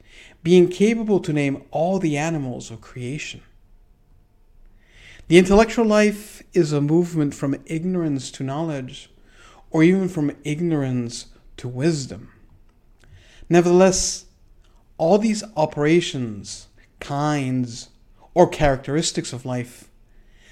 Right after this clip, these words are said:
state that a certain substance is living. To live, however,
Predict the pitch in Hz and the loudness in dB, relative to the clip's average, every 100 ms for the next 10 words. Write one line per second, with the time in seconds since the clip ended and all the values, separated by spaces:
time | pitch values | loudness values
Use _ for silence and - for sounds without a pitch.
0 | - - - 240 247 214 180 180 143 131 | -12 -6 2 2 2 -2 -2 -2 -4 -6
1 | - 170 - - 123 117 110 - - - | -6 -6 -6 -10 -8 -8 -12 -16 -16 -20
2 | _ _ _ - 127 131 170 151 113 113 | _ _ _ -10 -8 -4 -2 -2 -6 -12
3 | - _ _ _ _ _ _ _ - - | -20 _ _ _ _ _ _ _ -20 -20
4 | - - - - - 151 196 226 165 135 | -20 -20 -20 -18 -4 4 6 6 0 -2
5 | 127 123 117 123 | -4 -6 -10 -14